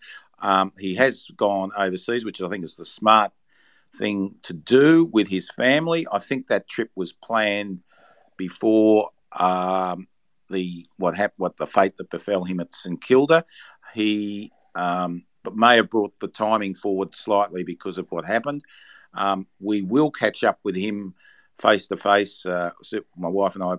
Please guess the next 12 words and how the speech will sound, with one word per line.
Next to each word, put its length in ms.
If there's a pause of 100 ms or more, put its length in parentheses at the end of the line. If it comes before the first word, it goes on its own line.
(140)
definitely 380 (160)
intend 400
to 60
catch 320
up 120
with 120
him 180
face 360
to 80
face 340 (440)
and, 300
uh, 220